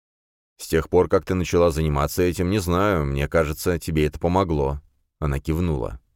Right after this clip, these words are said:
Так оно и было. Раньше случались моменты, когда она чувствовала сильную тревогу и не могла понять, почему, что только усугубляло ситуацию, но с тех пор, как узнала, что может страдать аутизмом,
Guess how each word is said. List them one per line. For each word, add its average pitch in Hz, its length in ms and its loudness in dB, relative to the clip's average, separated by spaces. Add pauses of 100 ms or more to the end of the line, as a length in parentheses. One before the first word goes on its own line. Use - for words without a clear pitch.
(140)
Так 98 180 -2
оно 90 220 -2
и 92 40 -2
было. 80 460 -6 (760)
Раньше 110 380 2
случались 104 520 0
моменты, 95 640 2
когда 85 420 2
она 87 200 0
чувствовала 87 580 0
сильную 92 400 0
тревогу 98 520 2
и - 180 -4
не 101 100 2
могла 107 340 2
понять, 104 520 0
почему, 101 760 -2 (120)
что - 260 0
только 101 340 0
усугубляло 85 640 0
ситуацию, 78 800 0
но 71 120 -4
с 73 100 -8
тех 67 220 -6
пор, 95 180 2
как - 220 -6
узнала, 78 420 -2
что - 180 -6
может 80 280 -2
страдать 71 480 -2
аутизмом, 67 760 -4